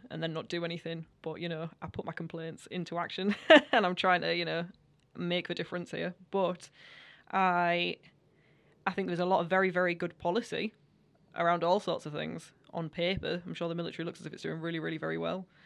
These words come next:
But when you're actually on the ground, how much of that is actually making it to unit? And I don't think it's that much. Not from what, well, not from what I've seen. And I haven't been to every unit across, you know, the <laughs> military.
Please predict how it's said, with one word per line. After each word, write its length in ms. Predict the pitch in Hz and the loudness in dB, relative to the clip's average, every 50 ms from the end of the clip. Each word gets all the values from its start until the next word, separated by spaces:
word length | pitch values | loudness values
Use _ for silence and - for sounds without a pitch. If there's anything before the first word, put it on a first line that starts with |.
| - - - - _ _ - | -20 -20 -20 -20 _ _ -4
But 360 | 165 180 180 180 - - - | 0 2 2 2 2 -2 -4
when 240 | - 180 196 190 185 | -2 0 0 0 2
you're 160 | 180 175 160 | 0 2 4
actually 760 | 156 175 180 - - - - 175 170 170 165 165 165 165 - - - - - - _ - - - - _ - | 4 2 2 0 -4 -6 -4 -2 -2 -2 -2 -4 -6 -8 -12 -16 -20 -20 -20 -20 _ -20 -20 -20 -10 _ 0
on 500 | 185 185 180 180 170 170 165 165 165 151 - _ _ _ _ _ _ _ _ _ _ _ _ _ _ _ | 0 0 0 -2 -4 -6 -8 -8 -10 -12 -14 _ _ _ _ _ _ _ _ _ _ _ _ _ _ _
the 80 | - 165 | -8 -4
ground, 600 | 170 170 160 170 185 170 - - 175 185 180 - - - | -2 2 4 4 4 2 2 -2 -6 -8 -10 -10 -4 -2
how 120 | 175 175 | 0 0
much 160 | 180 170 - | 0 -2 -2
of 60 | 180 170 | -2 0
that 120 | 165 143 | 0 0
is 80 | - - | 0 0
actually 340 | - - - - - 170 170 | -2 -2 -2 -4 -6 -6 -6
making 340 | 165 170 175 170 - - 170 | -4 -4 -4 -4 -4 -6 -8
it 100 | - - | -8 -8
to 80 | - 160 | -8 -8
unit? 300 | 165 165 180 196 208 - _ _ _ _ _ _ _ _ _ _ _ _ _ _ _ _ _ _ _ _ _ _ _ _ _ _ _ _ _ _ _ _ _ - - - _ | -6 -4 -4 -6 -6 -8 _ _ _ _ _ _ _ _ _ _ _ _ _ _ _ _ _ _ _ _ _ _ _ _ _ _ _ _ _ _ _ _ _ -20 -20 -16 _
And 100 | - 175 | -2 0
I 40 | 185 | 0
don't 100 | 190 190 | 0 0
think 120 | 190 180 | -2 -4
it's 100 | 170 160 | -4 -4
that 120 | - 165 - | -4 -4 -4
much. 320 | 170 175 - - - - - | -4 -4 -6 -8 -10 -6 -4
Not 140 | 190 180 | -4 -4
from 120 | - 190 180 | -2 -4 -4
what, 120 | 165 - | -2 2
well, 220 | 180 226 208 170 180 | 4 6 6 6 6
not 180 | 240 269 262 | 4 4 6
from 80 | 294 262 | 6 6
what 100 | 247 - | 8 10
I've 180 | 196 180 170 - | 10 8 8 6
seen. 260 | - 175 170 165 160 | 2 -2 -2 -2 -2
And 100 | - 190 | 0 2
I 100 | 185 185 | 4 4
haven't 160 | 185 185 190 175 | 4 2 2 0
been 120 | 190 185 185 | 0 0 0
to 80 | - 160 | 0 -2
every 200 | 175 165 170 151 | -2 -2 -2 -4
unit 300 | 151 156 156 160 - - | -4 -4 -2 -4 -4 -6
across, 280 | - - 156 156 - - - - - - - - - - - - - | -6 -6 -8 -8 -8 -12 -20 -20 -20 -20 -20 -20 -20 -20 -20 -16 -10
you 140 | - 165 165 | -6 -4 -2
know, 180 | 160 165 170 156 - - _ | -2 -2 -2 -4 -6 -8 _
the 80 | - 185 | -4 -2
<laughs> 80 | 151 175 | 0 0
military. 460 | 196 185 185 - - 165 165 170 | 0 0 0 -2 -2 -2 -2 -2